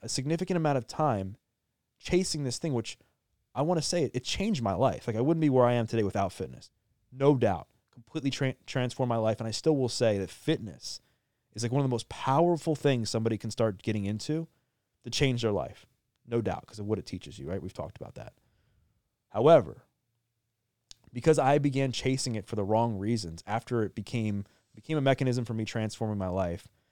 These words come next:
but then it was like, "All right, like, I can actually, I actually can lose weight. I actually can get fit.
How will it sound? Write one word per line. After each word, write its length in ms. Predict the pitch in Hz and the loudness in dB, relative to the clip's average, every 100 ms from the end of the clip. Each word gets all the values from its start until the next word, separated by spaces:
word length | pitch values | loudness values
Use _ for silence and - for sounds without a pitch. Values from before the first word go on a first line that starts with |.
| _ - | _ -12
but 120 | 107 | 0
then 160 | 139 | 2
it 80 | 151 | 2
was 120 | 127 | -2
like, 160 | 110 - | -4 -4
"All 140 | 123 | 2
right, 260 | 143 120 - | 4 4 0
like, 120 | 98 | -6
I 40 | 110 | -6
can 160 | 117 | -4
actually, 600 | 107 117 - 117 107 98 - _ | -2 -4 -4 -2 -2 -4 -8 _
I 80 | 101 | -10
actually 220 | 117 143 | -8 -4
can 220 | 127 175 | 0 0
lose 180 | 147 117 | 2 0
weight. 300 | 90 85 71 _ _ - | -2 -4 -6 _ _ -8
I 100 | 104 | -6
actually 220 | - 135 | -4 -4
can 220 | 143 143 | -2 0
get 120 | 123 | -2
fit. 320 | - - 76 | -4 -8 -10